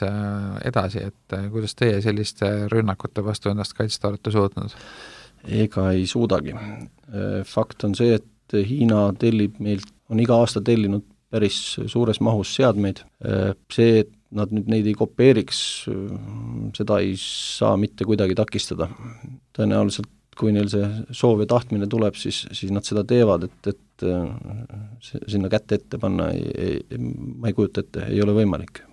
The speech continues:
Speaker 1: No te ütlesite, et teil on mitu patenti, et kuivõrd need patendid on abiks selle vastu, et tegelikult,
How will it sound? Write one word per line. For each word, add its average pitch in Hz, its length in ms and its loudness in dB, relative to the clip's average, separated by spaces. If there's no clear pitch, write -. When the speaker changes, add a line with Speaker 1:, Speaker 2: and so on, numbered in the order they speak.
Speaker 1:
No 120 100 -4
te 123 140 2
ütlesite, 113 340 -4
et 104 80 -20
teil 113 140 2
on 110 80 2
mitu 120 180 0
patenti, 123 640 0
et - 80 -6
kuivõrd 107 380 -2
need 104 180 -4
patendid 117 560 0
on 101 300 -4
abiks 101 340 -6
selle 98 220 -2
vastu, - 320 -6
et 95 100 -12
tegelikult, 101 440 -6